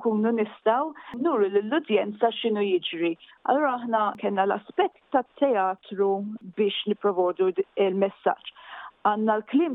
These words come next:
sabiħ ta' George Zammit bil-Malti, u mbagħad aħna kien importanti ġifieri żammejna il-, il-M C C Z kienu qalu li jisma' importanti li nżommu il-lingwa Maltija, ġifieri nixtiequha bil-Malti. Allura karattri dejjem bil-Malti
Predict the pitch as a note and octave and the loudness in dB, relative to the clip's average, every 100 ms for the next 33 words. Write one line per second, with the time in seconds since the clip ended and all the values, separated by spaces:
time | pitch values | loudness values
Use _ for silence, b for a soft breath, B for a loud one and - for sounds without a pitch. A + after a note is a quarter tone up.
0 | - G#3+ F3 F3 - G3+ F#3+ F3+ E3+ - | 0 0 0 -6 -2 -2 2 0 -2 -4
1 | F#3 E3+ E3+ D#4 E4 F#3 F3+ F#3+ C4 C4+ | -2 0 2 0 0 -2 0 2 0 0
2 | - E4 - B B B - C4 C4+ F#4 | 0 0 0 B B B -2 0 2 2
3 | C4+ - - C#4+ B3+ C4 B3+ A#3+ A3+ G#3+ | 0 0 0 0 0 0 2 2 2 0
4 | C#4 D#4+ A#3+ G3+ G#3+ A3 G#3 A3 A3 G3+ | 2 0 0 -2 0 2 2 0 0 -2
5 | F#3+ F#3+ F#3+ G3 G#3 A3+ G3+ G#3+ G#3 G#3 | -2 0 0 0 -2 -2 0 0 0 0
6 | G3+ G3+ G3+ A3 - G#3 G#3+ C4+ A#3 G#3 | 0 0 0 -2 0 0 0 0 0 0
7 | G#3 G#3 G#3 G#3+ G#3+ G3+ G3 - A3+ C4 | 0 0 -2 -2 -2 -2 -2 0 0 0
8 | A3+ G3+ F#3 F#3+ F#3 F3+ F#3 F#3 F3 F3 | 0 0 0 -4 0 0 0 0 0 0
9 | G3 F#3+ F3+ F#3 F3+ F3+ E3+ - F3+ F3+ | -2 0 0 0 2 0 -2 -6 -2 0
10 | F#3+ G#3+ G#3+ A3 - A#3 G3+ - F3+ F3 | 0 0 -2 -4 -2 0 0 0 -2 0
11 | - - - G3+ - B B - G#3+ - | -2 -2 -2 -2 -2 B B 0 0 0
12 | A#3+ D4+ - A3+ G#3 F3 - - G#3+ G#3 | 0 0 -2 0 2 0 -4 -2 0 0
13 | F3+ F3 F3+ E3 F3 - | -2 0 0 0 -2 0